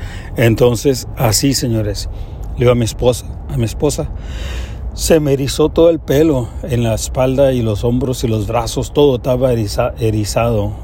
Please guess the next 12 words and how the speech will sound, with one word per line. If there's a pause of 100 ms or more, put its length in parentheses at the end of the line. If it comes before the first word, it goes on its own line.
o,
you
know,
se
me
puso
todo,
este,
se, (120)
me
dio
chills.